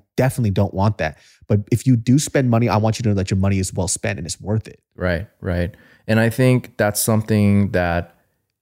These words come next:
Speaker 2: you know, I'm always happy about to hear is that, like, people who go out on a limb and, and maybe they don't normally spend that much on a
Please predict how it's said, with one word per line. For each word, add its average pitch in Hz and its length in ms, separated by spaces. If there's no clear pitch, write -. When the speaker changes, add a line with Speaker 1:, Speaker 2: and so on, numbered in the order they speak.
Speaker 2:
you 101 80
know, 85 300
I'm 95 200
always 92 280
happy 85 340
about 78 340
to - 80
hear 92 380
is - 280
that, 76 200
like, 76 300
people 90 360
who 90 200
go 87 220
out 85 160
on 90 120
a 80 60
limb 85 440
and, 85 200
and 85 140
maybe 87 280
they 85 140
don't 85 240
normally 85 340
spend 92 380
that 73 140
much 76 240
on 78 120
a 76 60